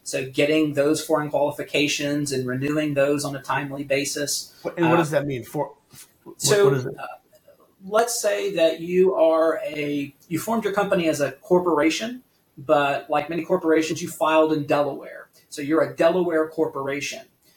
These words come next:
Speaker 1: but you do business in Texas. So you have to register with the Secretary of State in Texas to say, "Mister Secretary of State, I'm doing business in Texas. Uh, please, you know, please accept this application and let the world know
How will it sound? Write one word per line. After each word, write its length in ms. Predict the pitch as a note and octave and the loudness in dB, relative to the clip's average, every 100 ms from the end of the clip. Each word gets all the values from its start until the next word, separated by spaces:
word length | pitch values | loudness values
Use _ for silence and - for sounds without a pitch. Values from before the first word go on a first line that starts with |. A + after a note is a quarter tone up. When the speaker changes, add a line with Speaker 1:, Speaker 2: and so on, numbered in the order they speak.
| _ - | _ -8
Speaker 1:
but 340 | C#3 D3+ - | 2 2 2
you 120 | F3 | -4
do 120 | F3 F3+ | -2 0
business 400 | D#3+ D#3+ D3+ D3 | 2 0 -2 -6
in 120 | C3 | -8
Texas. 720 | - C#3+ - - - - - _ _ | -4 -4 -6 -8 -8 -8 -14 _ _
So 140 | - | -8
you 220 | D3+ E3 E3+ | -4 0 2
have 240 | F3 F3+ | 0 -2
to 500 | D#3 D3 C#3+ - D3 C#3+ | -2 -2 -2 -6 -10 2
register 480 | E3 F#3 F#3 F3+ | 2 2 -2 0
with 100 | D#3+ | 0
the 60 | D3+ | 0
Secretary 640 | - D#3+ - - D#3 D3 | -2 -2 -4 -4 -2 -2
of 60 | C3 | -4
State 220 | - D#3+ | -2 -2
in 120 | C#3+ | -2
Texas 440 | - F#3 - D3 - | -2 -2 -2 -8 -10
to 100 | C#3 | -8
say, 520 | - D3 C#3 C#3 C3 _ _ _ - | -4 0 0 -2 -6 _ _ _ -6
"Mister 160 | D#3+ | -4
Secretary 480 | D3+ E3+ D#3+ E3 D3+ | 0 0 -2 -2 -2
of 60 | C#3 | -2
State, 480 | - D#3+ D#3 D#3 _ - | 2 4 4 0 _ -8
I'm 160 | D3+ | -2
doing 260 | E3+ D#3+ C#3+ | 0 0 0
business 380 | C#3+ C3 C3 C3 | -2 -2 -4 -6
in 100 | B2+ | -4
Texas. 760 | D#3+ E3+ F#3 G3 G3 - - _ _ - | -4 -2 -4 -6 -6 -8 -12 _ _ -6
Uh, 360 | C3 C3 B2 A#2 | 0 2 0 -4
please, 880 | - D3+ D#3 F3 F3 D#3 - - _ _ - | -4 2 4 4 2 0 -4 -6 _ _ -14
you 80 | C#3+ | -12
know, 100 | B2+ | -10
please 240 | - F3 | -4 -4
accept 300 | E3 - E3 | -2 0 0
this 140 | D#3+ E3 | 0 0
application 800 | D3 C#3+ C3+ D#3+ D#3 - D3 C#3+ | 0 -4 0 0 0 -2 -6 -6
and 260 | C#3 C3 | -10 -2
let 180 | F3 F3+ | -2 0
the 80 | F3+ | 0
world 400 | E3+ F3+ E3 D#3+ | 2 2 2 2
know 480 | F#3 D3+ C#3 C3+ | 2 2 2 -2